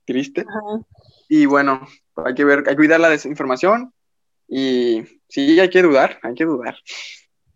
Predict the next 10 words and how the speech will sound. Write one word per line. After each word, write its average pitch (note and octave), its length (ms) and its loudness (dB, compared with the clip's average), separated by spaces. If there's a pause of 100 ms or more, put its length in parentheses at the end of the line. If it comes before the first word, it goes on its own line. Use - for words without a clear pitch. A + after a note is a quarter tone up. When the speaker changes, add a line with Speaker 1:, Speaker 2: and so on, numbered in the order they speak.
(480)
Speaker 2:
Y A#3+ 200 -4
también B3 420 2
si, D4 80 -2
si B3+ 60 -2
Speaker 1:
Investigar. A3 260 -2
Speaker 2:
podemos B3 340 -6
apoyar, A3+ 600 -2
así G3+ 260 -4
como A#3 380 0
t-, - 80 -20